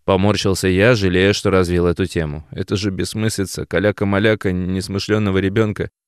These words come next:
обезьяний перестук по клавиатуре». «А вдруг нет?» — сказал вдруг Кургузов. «Что мы знаем о мироздании? До недавних пор и о параллельных мирах только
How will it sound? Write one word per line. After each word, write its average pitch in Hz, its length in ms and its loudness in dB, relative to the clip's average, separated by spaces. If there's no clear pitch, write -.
обезьяний 110 680 2
перестук 107 600 0
по - 80 -10
клавиатуре». 98 720 2
«А 95 180 -6
вдруг 147 320 2
нет?» — 185 400 2
сказал 98 500 2
вдруг 120 240 0
Кургузов. 104 560 0
«Что - 240 -4
мы 98 140 0
знаем 117 300 2
о 117 80 2
мироздании? 131 760 0
До 95 100 0
недавних 98 500 2
пор 104 200 2
и 107 60 4
о 101 100 2
параллельных 101 560 0
мирах 92 340 -2
только 151 520 0